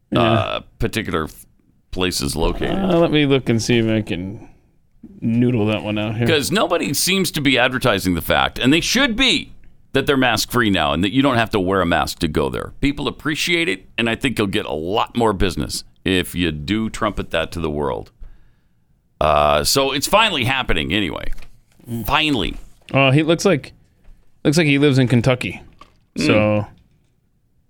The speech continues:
Speaker 1: I don't know.
Speaker 2: What a surprise, a red state. What a stunning surprise.
Speaker 1: I don't know. They got, they got Brashear, though, remember? How does that happen?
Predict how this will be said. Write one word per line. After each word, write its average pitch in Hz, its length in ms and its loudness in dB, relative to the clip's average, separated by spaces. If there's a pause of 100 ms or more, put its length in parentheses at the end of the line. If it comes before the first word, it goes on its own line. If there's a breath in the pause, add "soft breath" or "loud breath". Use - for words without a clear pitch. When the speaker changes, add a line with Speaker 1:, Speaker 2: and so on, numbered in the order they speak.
(140)
Speaker 1:
I - 40 -14
don't 104 240 -2
know. 107 120 -4 (120)
Speaker 2:
What 127 120 2
a 147 40 0
surprise, 120 460 0
a 90 40 0
red 92 240 0
state. - 300 -4 (580)
What 98 260 0
a 62 140 -2
stunning 87 600 -2
surprise. - 400 -2
Speaker 1:
I 151 160 -2
don't 139 120 4
know. 117 60 0
They 147 100 0
got, 170 180 -2 (160)
they 127 60 -18
got 143 140 -2
Brashear, 117 480 -2
though, 101 120 -10
remember? 127 400 -6 (960)
How 156 140 -2
does 135 100 0
that 117 160 -2
happen? - 380 -8